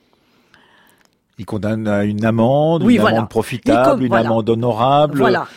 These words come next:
Speaker 2: Alors là, justement, ils condamnent essentiellement à l'amende honorable et profitable. Alors, profitable, c'est l'argent. L'amende honorable, on a dit longtemps, et on enseigne encore,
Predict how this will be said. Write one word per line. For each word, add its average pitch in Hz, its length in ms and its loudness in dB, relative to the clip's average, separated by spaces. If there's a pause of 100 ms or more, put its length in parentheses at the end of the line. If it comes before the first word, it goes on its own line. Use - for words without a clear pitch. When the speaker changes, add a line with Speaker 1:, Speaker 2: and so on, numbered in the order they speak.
(180)
Speaker 2:
Alors 185 240 -2
là, 294 160 0
justement, 285 500 -4 (220)
ils 196 80 -6
condamnent 302 460 0 (100)
essentiellement 220 720 -2
à 349 40 2
l'amende 277 320 0
honorable 226 600 0
et 247 100 -2
profitable. - 640 -6
Alors, - 140 -18
profitable, - 380 -8
c'est 220 120 -6
l'argent. 180 380 -6 (640)
L'amende 359 280 0
honorable, 269 640 0 (160)
on 196 100 -2
a 196 100 0
dit 180 280 -6
longtemps, 170 560 -2 (100)
et 180 80 -6
on 175 140 -6
enseigne 160 400 -4
encore, 359 580 -4